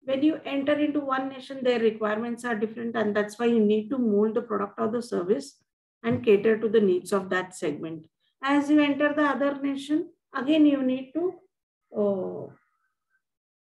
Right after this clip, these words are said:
analyze the environment of that nation and try to mold the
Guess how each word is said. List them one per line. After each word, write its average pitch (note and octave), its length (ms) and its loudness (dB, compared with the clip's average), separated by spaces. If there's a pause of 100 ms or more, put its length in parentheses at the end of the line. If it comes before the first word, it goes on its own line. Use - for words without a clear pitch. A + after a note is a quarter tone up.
(240)
analyze C#4+ 540 2
the D#4+ 220 4
environment A3+ 800 0 (1600)
of A3 200 -2
that C4+ 240 -2
nation B3+ 540 -2
and C#4 240 -4
try A#3+ 240 0
to E4 160 -2
mold C4+ 420 2
the E4+ 220 2